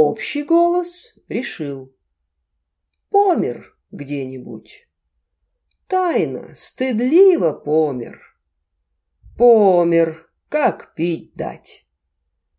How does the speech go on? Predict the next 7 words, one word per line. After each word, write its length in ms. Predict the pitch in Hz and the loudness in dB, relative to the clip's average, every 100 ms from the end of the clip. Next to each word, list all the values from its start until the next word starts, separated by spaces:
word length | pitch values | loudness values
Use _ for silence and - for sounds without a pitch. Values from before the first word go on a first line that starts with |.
| _ | _
И 260 | 170 170 - - | -8 -8 -6 0
это 640 | 302 320 - - 294 285 | 0 0 -6 -6 -4 -4
рационалисты. 1500 | 190 170 190 - - 165 160 156 - 135 - - - - _ _ _ _ _ _ _ _ _ _ - | -4 -4 -4 -8 -6 -4 -6 -8 -10 -10 -10 -12 -18 -20 _ _ _ _ _ _ _ _ _ _ -4
Но 240 | 240 294 | 0 4
он, 360 | 339 392 370 349 | 6 4 2 -4
как 300 | - 339 339 | 0 0 0
сказано, 840 | - - 320 311 294 285 285 277 | -6 0 2 2 -2 -4 -6 -8